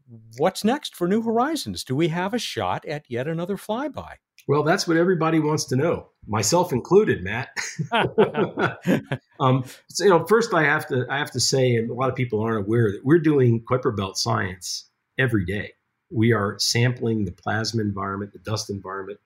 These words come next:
Speaker 2: twenty-four seven, essentially, as we transect the Kuiper Belt further and further out. And we use our onboard telescopic camera called lori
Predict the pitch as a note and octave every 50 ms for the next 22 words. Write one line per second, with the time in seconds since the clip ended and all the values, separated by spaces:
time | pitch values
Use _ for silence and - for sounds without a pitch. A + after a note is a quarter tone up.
0 | _ - - B2 B2+ C#3+ C3 B2+ B2 A2 F#2 - - A#2 A#2 A#2 G#2 E2+ - -
1 | - - G2 G2+ G2 - F2+ E2 E2+ F2 - - _ _ - _ _ _ _ _
2 | _ - A#2+ A2 A2+ A2 G#2+ G#2+ G2+ G2 - - - F#3 F3+ A#2+ A#2 - - -
3 | C#3+ D3 - - - _ B2 A#2 - A#2 A#2 A#2 A2+ G#2 E2+ F2+ F2+ F#2 F2+ -
4 | _ - A2+ G#2 G#2 G2+ G2+ G2 F#2 F#2 - A2 G2+ F#2+ F#2 F2+ F2+ E2+ E2+ G#2
5 | C#3 - _ _ _ _ _ _ - - - - _ _ _ C#3 G3 A#3+ A#3+ G#3
6 | E3 D3+ C#3 C#3+ D3+ D#3 D#3+ B2+ C3 B2+ B2 A#2+ A#2 A#2 A#2+ A#2+ - _ - B2
7 | C3 C#3+ C#3 B2+ C3 B2+ A#2+ A#2+ - B2+ A#2 A2+ G#2+ - - - C3 C#3 C#3 -
8 | B2 - - - G2 F#2+ F#2 F2+ F2+ F#2 - - G2 F#2 F2+ F#2+ G#2 B2+ E3 F3
9 | B2 F2 D#2 F2 A2 -